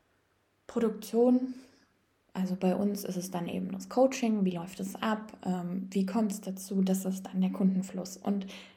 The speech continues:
in jedem Prozess gibt es kleine Schritte, die du optimieren kannst.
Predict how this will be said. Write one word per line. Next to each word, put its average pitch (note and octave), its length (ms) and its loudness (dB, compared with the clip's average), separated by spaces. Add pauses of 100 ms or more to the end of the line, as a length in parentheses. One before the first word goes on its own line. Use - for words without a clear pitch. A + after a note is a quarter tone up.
(180)
in A#3+ 120 6
jedem C#4 520 6 (760)
Prozess A#3 880 0
gibt - 260 -8
es C4+ 200 4
kleine B3 400 4
Schritte, A#3+ 580 0 (1200)
die A#3+ 100 -2
du A3 120 2
optimieren A3 540 2
kannst. - 440 -10